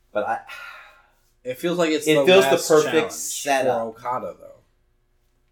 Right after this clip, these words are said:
Speaker 2: It's the last,
Speaker 1: But this didn't
Speaker 2: the
Speaker 1: even
Speaker 2: last
Speaker 1: need
Speaker 2: rope
Speaker 1: to.
Speaker 2: that he
Speaker 1: So
Speaker 2: needs to
Speaker 1: you
Speaker 2: get
Speaker 1: feel
Speaker 2: over.
Speaker 1: like, oh, because technically they're tied.
Speaker 2: Yeah.
Speaker 1: They're two two. So Okada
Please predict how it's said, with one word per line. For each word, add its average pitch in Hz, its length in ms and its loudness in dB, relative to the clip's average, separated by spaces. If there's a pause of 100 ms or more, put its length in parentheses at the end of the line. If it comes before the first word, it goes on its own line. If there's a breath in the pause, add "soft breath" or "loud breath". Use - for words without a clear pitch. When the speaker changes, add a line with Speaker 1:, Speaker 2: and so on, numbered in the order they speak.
(420)
Speaker 2:
It's 110 160 -14
the 123 60 -10
last, 117 260 -10
Speaker 1:
But 240 120 2
this 233 240 -2
didn't 233 180 -6
Speaker 2:
the 226 80 -8 (100)
Speaker 1:
even - 40 -4
Speaker 2:
last 190 220 -8
Speaker 1:
need 202 200 -8
Speaker 2:
rope 240 140 -4
Speaker 1:
to. - 160 -6
Speaker 2:
that 107 120 -10
he 107 60 -14
Speaker 1:
So 165 120 2
Speaker 2:
needs 139 120 -2
to 143 60 -4
Speaker 1:
you 151 140 0
Speaker 2:
get 151 60 -10
Speaker 1:
feel 165 160 2
Speaker 2:
over. 151 60 0
Speaker 1:
like, 143 240 0
oh, 123 320 4
because 110 880 -6
technically 117 580 -10
they're 95 140 -16
tied. - 560 -12
Speaker 2:
Yeah. 107 280 -12 (160)
Speaker 1:
They're 95 180 -12
two 98 240 -16
two. 87 360 -12 (1600)
So 90 720 -4
Okada 101 600 -6